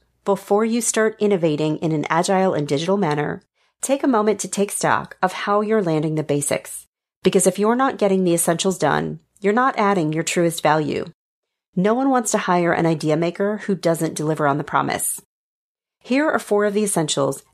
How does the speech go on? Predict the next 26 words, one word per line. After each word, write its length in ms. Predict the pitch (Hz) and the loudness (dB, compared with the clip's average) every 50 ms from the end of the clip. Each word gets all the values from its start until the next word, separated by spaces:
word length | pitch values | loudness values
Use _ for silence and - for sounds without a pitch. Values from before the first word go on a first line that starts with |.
| - | -2
that 120 | - - - | 0 0 0
will 80 | 180 | 0
help 300 | 165 - - 208 220 220 | -2 -2 -2 -4 -4 -2
shoot 320 | - - - - 196 - - | -4 -4 -2 -2 -4 -4 -4
you 200 | 190 208 220 226 | -4 -4 -4 -6
to 120 | 220 - - | -8 -6 -6
the 80 | 196 | -6
top. 400 | 196 - - - - - - _ _ _ _ _ _ _ _ _ _ _ _ _ _ _ _ _ _ _ _ _ _ _ _ | -4 -2 -2 -2 -2 -4 -8 _ _ _ _ _ _ _ _ _ _ _ _ _ _ _ _ _ _ _ _ _ _ _ _
First, 680 | _ - - - 208 156 135 - - - - - - _ _ _ _ _ _ _ _ _ - | _ -12 -2 2 2 2 2 0 -4 -8 -10 -10 -14 _ _ _ _ _ _ _ _ _ -2
be 220 | - 226 262 294 | 0 2 4 4
reliable. 720 | 285 240 196 170 160 139 160 165 151 - - - - - _ _ _ _ _ _ _ _ _ _ _ _ _ _ _ _ _ _ _ _ _ - - | 4 2 2 4 4 4 4 2 0 0 -2 -6 -8 -12 _ _ _ _ _ _ _ _ _ _ _ _ _ _ _ _ _ _ _ _ _ -2 -2
A 60 | 214 | -2
former 420 | 220 - 254 262 285 285 294 277 | -2 0 0 0 2 2 0 2
boss 340 | 277 220 202 196 196 - - | 2 2 0 0 0 -2 -2
once 240 | 196 190 190 - - | 0 0 0 0 -2
told 220 | - 190 175 165 | 0 0 0 0
me, 260 | 165 160 156 156 156 - _ _ _ _ _ _ _ - | 0 0 0 0 -2 -4 _ _ _ _ _ _ _ -2
"Rachel, 400 | - 214 233 - 240 220 226 - | -2 0 0 2 2 2 2 0
when 200 | - 196 202 202 | 0 0 2 2
I 140 | 214 226 262 | 2 2 2
ask 320 | 302 320 330 320 - - | 0 -2 -2 -2 -2 -2
you 80 | 254 233 | 0 0
to 80 | 214 208 | 0 0
take 240 | - 220 208 202 | 2 0 0 0
something 300 | - 214 208 196 208 190 | 0 -2 0 2 2 2
on, 400 | 175 156 151 143 143 147 151 160 | 4 4 2 2 2 0 -4 -8